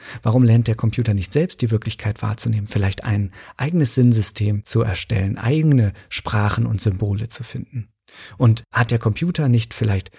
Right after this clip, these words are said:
wirklich sogar Zugang zur Welt, weil er nicht exzentrisch positionalisiert ist, also immer so ein bisschen neben sich und seiner Welterfahrung steht?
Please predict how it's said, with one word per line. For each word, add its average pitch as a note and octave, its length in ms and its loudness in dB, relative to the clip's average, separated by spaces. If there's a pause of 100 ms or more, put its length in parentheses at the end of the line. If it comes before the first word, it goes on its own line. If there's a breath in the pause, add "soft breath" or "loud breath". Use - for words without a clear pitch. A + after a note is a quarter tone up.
(180 soft breath)
wirklich D3+ 440 2
sogar B2+ 240 -2
Zugang A#2+ 420 0
zur G#2+ 200 0
Welt, C#3+ 280 2
weil A2 140 0
er B2 140 2
nicht - 300 0
exzentrisch - 720 0
positionalisiert A#2 880 4
ist, - 200 -4
also A#2 160 0
immer A#2+ 160 6
so A#2 100 2
ein G2+ 60 4
bisschen G2+ 300 2 (280 loud breath)
neben B2+ 380 4
sich A2 260 2
und G2+ 120 -2
seiner G2 280 2
Welterfahrung G2+ 800 -6
steht? - 320 -10